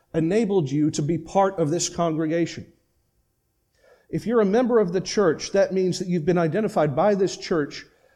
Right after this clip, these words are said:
as someone who is a regenerate Christian, as someone who has been living out the principles of the Christian faith,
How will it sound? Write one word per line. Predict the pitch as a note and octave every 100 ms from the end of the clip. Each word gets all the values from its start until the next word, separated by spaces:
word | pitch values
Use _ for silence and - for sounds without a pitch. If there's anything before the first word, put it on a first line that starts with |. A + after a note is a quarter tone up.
| _ F3
as | F3 -
someone | F#3 F#3 F3
who | D3+ F3 E3
is | D3
a |
regenerate | D3 C#3+ D#3 E3+ E3+
Christian, | - E3+ - C4 A3+ - _ _ _ _ _ _
as | F3 F3
someone | G3+ F#3+ F#3+
who | G3 F3
has | F3+
been | C#3 E3+ D#3+
living | D#3+ A#3 A#3+ A#3
out | A3+ -
the | E3+
principles | - G#3 G3 E3 C#3+ C3
of | C3+
the | C3+
Christian | D#3+ D3+ - C3
faith, | C3 D3 -